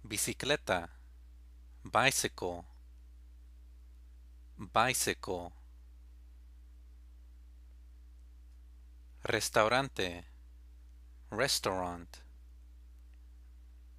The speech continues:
Restaurant. Biblioteca.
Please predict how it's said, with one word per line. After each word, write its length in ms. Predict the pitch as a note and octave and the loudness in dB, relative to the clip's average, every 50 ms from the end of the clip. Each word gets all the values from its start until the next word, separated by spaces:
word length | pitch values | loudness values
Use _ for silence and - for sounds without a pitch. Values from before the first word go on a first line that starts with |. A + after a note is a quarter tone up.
| - - - - - | -18 -18 -16 -8 -4
Restaurant. 1000 | G2+ G2+ B2 C#3+ - - - - G#2+ F#2+ F2+ F2+ F2 E2+ E2+ E2+ - - - - - - - - - - - - - - - - - - - - - - - - - - - - - - - - - - - - - - - - - - - - - - - - - - - - - - - - - - - - - - - - - - - - A#2 | 2 4 6 8 8 8 8 8 6 6 6 2 0 0 -2 -6 -10 -12 -14 -16 -16 -18 -18 -18 -18 -18 -18 -18 -18 -18 -18 -18 -18 -16 -16 -16 -16 -16 -16 -16 -16 -14 -12 -12 -12 -12 -12 -14 0 2 2 2 2 -2 -12 -14 -14 -14 -14 -14 -14 -14 -14 -14 -14 -14 -14 -14 -14 -14 -14 -14 -14 -14 -14 -14 -2 0 0 0 0 -4 -16 -6 -2
Biblioteca. 800 | A2 A2 G2+ G#2+ A2 G#2 - - C#3 C#3+ - - A#2+ G2 E2 | 0 0 2 4 4 4 6 6 4 4 4 2 2 0 0